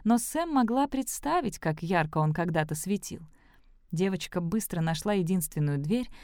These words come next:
и стала на цыпочках спускаться по лестнице, вздрагивая от каждого скрипа, который издавали под её весом старые ступени.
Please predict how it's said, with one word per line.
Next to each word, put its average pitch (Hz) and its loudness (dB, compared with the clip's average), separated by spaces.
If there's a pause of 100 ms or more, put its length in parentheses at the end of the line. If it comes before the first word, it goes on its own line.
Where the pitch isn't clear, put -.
(160)
и 214 2
стала 226 2
на 190 2
цыпочках - -8
спускаться - -6
по 180 -2
лестнице, 254 -2
вздрагивая 220 -2
от - -6
каждого 185 -4
скрипа, - -4
который 185 -2
издавали 180 0
под 165 -4
её 170 0
весом 196 -2
старые 180 -2
ступени. 156 -6